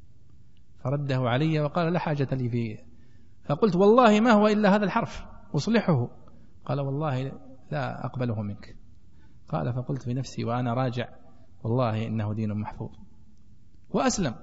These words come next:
قلت أنا: سبحان الله العظيم، هذه القصة وقعت سنة يمكن مئتين وعشرة أو مئتين واثنى عشر هجرية،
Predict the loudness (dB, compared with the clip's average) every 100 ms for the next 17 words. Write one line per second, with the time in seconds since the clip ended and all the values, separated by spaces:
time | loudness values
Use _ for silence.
0 | -16 -18 -18 -18 -18 -18 -18 -2 0 4
1 | 4 2 0 0 4 6 8 8 6 2
2 | 0 0 0 2 0 -2 0 2 4 4
3 | 2 2 0 0 -2 0 2 2 2 0
4 | -2 -4 -8 -10 -12 0 2 4 4 4
5 | 2 0 -2 0 2 2 0 -2 0 2
6 | 2